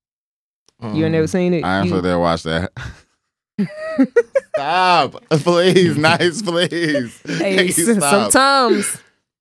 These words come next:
Speaker 1: hey, everybody ain't lying.
Speaker 3: Literally.
Speaker 1: What they call that shit? The
Speaker 3: Ah.
Speaker 1: Me Too? Oh, Me Too, Me Too, Me Too.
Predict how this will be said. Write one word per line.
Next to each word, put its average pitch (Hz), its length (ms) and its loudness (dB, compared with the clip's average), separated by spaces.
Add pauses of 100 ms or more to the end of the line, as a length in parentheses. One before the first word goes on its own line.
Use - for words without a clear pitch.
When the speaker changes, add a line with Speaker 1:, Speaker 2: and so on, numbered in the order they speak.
(300)
Speaker 1:
hey, - 380 -10 (220)
everybody 190 420 0
ain't 160 160 -2
lying. 147 380 -2 (340)
Speaker 3:
Literally. 98 360 -4
Speaker 1:
What 170 160 0
they 190 80 0
call 185 200 0
that 185 120 0
shit? 190 200 2
The 165 80 -2
Speaker 3:
Ah. - 20 -6
Speaker 1:
Me 185 160 2
Too? 208 500 -2 (140)
Oh, 143 160 -6
Me 170 140 0
Too, 294 300 0
Me 220 140 -2
Too, 339 280 2
Me 240 180 -6
Too. 349 380 0